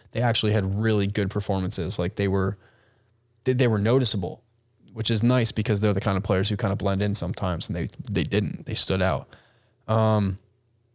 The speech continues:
Gautier, another great game. Like, some wicked saves.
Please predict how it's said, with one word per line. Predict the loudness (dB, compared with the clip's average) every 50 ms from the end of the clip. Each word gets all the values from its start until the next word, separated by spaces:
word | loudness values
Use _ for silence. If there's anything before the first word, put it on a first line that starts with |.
| _ _ _ -20 -20 -20 -20 -20 -20 _ _ -14 -12 -4
Gautier, | -2 0 0 0 0 2 2 4 4 4 4 2 0 -4 -10 _
another | -10 -4 0 0 2 2 2
great | 0 0 -2 -2 -2
game. | -2 -4 -6 -6 -8 -12 _ _ _ _ _ _ _ _ _ -2
Like, | -2 -2 0 0
some | 0 0 0 0 -2 -4 -6 -12 _
wicked | -10 -10 -8 -8 -6 -2 0 2 2 2 0 0 -2 -2
saves. | -2 -2 -2 -2 -2 -2 -4 -6